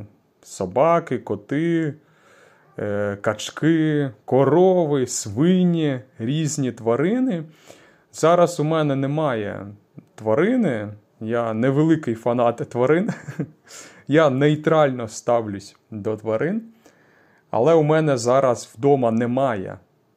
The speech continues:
Немає собаки, немає кота. Ем, я живу у квартирі, у великому місті.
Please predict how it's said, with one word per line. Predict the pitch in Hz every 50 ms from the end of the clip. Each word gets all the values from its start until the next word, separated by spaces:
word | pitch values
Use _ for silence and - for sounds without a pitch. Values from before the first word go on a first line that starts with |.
| _ _ _ _ _ _ _ _ _ _ _ _
Немає | 147 - 101 98 98 104 107 107 110 123 127 123 113 104
собаки, | - - - 92 90 98 139 165 175 175 175 175 - 151 139
немає | 123 117 110 110 110 113 113 107 101 98
кота. | - - 92 - - - 175 214 226 254 277 - _ _ _ _ - _ _ _ - _ _ _ _ _ _ _ _ _ -
Ем, | - 110 107 107 107 107 107 104 101 101 107 104 - _ _ _ -
я | - 110 117 117
живу | 107 120 123 123 127 127 120
у | 113
квартирі, | - - 123 123 - - - 214 220 233 233 240 240 240 - _ _ _ _ _ _ _ _ _ _ _ _ _ _ _ _ _ _ _ _ - _ _ _ _ -
у | - 120
великому | 113 127 127 135 135 113 - 120 110 110
місті. | 113 143 196 262 - - - - - 175